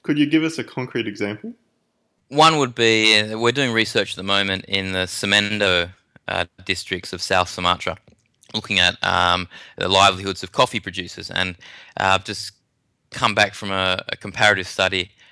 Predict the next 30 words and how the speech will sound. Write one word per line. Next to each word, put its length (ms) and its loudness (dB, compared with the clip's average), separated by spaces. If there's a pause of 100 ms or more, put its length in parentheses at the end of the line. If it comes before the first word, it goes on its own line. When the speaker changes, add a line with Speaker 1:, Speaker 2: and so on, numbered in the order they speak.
(160)
Speaker 2:
uh, 120 -4
visit 340 -4
to 80 -8
Vietnam, 440 2 (140)
and 100 -6
we're 80 0
looking 260 -6
at 60 -16
sort 140 -4
of 60 -8
the 40 -10
difference 360 -4
between 440 -6
the, 160 -6 (300)
the 120 -2
coffee 320 0
producers 580 -6
in 220 -8
each 200 -4
of 80 -10
these 160 -2
countries. 480 -10
Now, 180 -2 (680)
in, 400 0
in 220 0
the 60 0
Semendo 480 2
areas, 400 4
you've 140 -10
got 180 0